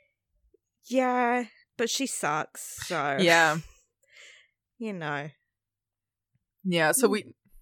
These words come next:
Speaker 1: never to be pro-murder in any situation, <laughs> but, um, in American Horror Story context,
Speaker 2: Yeah.
Speaker 1: she had it coming.
Speaker 2: Oh, yeah, very much so.
Speaker 1: <laughs>
Speaker 2: And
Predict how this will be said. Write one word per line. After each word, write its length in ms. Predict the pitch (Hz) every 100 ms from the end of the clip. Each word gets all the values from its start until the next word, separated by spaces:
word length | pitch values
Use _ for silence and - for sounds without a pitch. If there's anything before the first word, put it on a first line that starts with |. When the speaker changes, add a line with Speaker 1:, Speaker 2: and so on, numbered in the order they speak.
| _
Speaker 1:
never 240 | 285 254 196
to 120 | 202
be 100 | 156
pro-murder 880 | - - 196 196 190 190 185 190 190
in 160 | 180
any 240 | 180 185 190
situation, 920 | 196 - 190 170 180 - 202 208 214
<laughs> 80 | - 277 -
but, 680 | 285 - 294 262 - - - - - - - -
um, 460 | 190 180 175 170 -
in 140 | 185
American 320 | 185 180 180
Horror 220 | 180 156 95
Story 640 | - - 90 - - _ _ _ _ -
context, 880 | 160 160 - 101 - - - - - _ _ _ _ _ -
Speaker 2:
Yeah. 200 | 151 - _ _ _
Speaker 1:
she 220 | - 208
had 220 | 175 160
it 120 | 135 -
coming. 380 | 147 - 156 - _ _ - - _ _ _ -
Speaker 2:
Oh, 220 | 190 143
yeah, 200 | 156 156 -
very 160 | 160
much 200 | 156 -
so. 300 | - 120 113 -
Speaker 1:
<laughs> 1300 | 262 - 349 - 302 285 285 269 - 254 - - 190
Speaker 2:
And 580 | 180 175 175 175 170